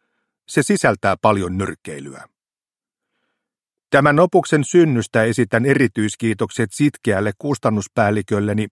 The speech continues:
Jaakko Pietiläiselle sekä ensimmäiselle nyrkkeilyvalmentajalleni Arno Luomalle. Samoin kiitän kustannustoimittajaani Timo Ernamoa. Ilman heitä kirjaa ei olisi kirjoitettu.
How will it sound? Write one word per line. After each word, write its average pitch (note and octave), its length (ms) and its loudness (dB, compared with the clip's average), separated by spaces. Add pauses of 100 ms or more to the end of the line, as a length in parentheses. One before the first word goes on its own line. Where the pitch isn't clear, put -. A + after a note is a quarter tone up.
(160)
Jaakko C#3 380 2
Pietiläiselle G2 840 -2 (540)
sekä C#3 300 2
ensimmäiselle A2 800 2
nyrkkeilyvalmentajalleni G2+ 1500 -2 (260)
Arno A2 360 2
Luomalle. F2 540 -6 (840)
Samoin A2 500 0
kiitän B2 440 0
kustannustoimittajaani A2 1500 -2
Timo C3 340 0
Ernamoa. E2+ 640 -4 (640)
Ilman A#2 300 4
heitä C#3+ 300 4
kirjaa A2+ 520 4
ei A#2 220 2
olisi G2 360 -4
kirjoitettu. D2+ 840 -10